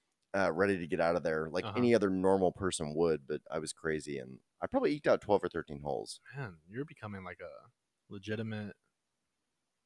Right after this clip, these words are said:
Speaker 2: like, th-, this is a full-blown hobby. Like, I mean, I guess it always, it has been for a while now, but, like,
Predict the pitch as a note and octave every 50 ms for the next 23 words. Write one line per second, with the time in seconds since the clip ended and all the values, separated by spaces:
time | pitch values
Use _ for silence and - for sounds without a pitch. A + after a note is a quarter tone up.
0 | _ _ - G#2 F#2+ F#2+ G2+ G#2 - G#2 G2+ A2+ C3 - - A2+ G2+ F#2 F2 -
1 | - - C#2+ D2 - - _ - - - - C3 B2+ B2 A#2 G#2 F#2+ G#2 G2+ G#2+
2 | A#2 A2+ G#2+ F#2+ F2+ - F#2 - - F2 D#2 - - - _ _ _ _ _ _
3 | _ _ _ _ _ _ _ _ _ _ _ - G#2+ A2 A2 - C3+ C#3+ D#3 E3
4 | D#3+ D#3+ D3 C#3 D3 D3+ D#3+ F3+ - - D3 B2+ A#2+ A#2 A2+ G2 C3 C3+ B2+ A2
5 | B2+ C3+ D3 C#3 B2+ A#2+ A#2 A2 - A2+ G#2+ G2 F#2+ G#2+ B2+ C3+ B2 G#2 G2+ F#2+
6 | F#2 F2+ F2 G2 G2 F2 F#2+ G2 F#2 F#2+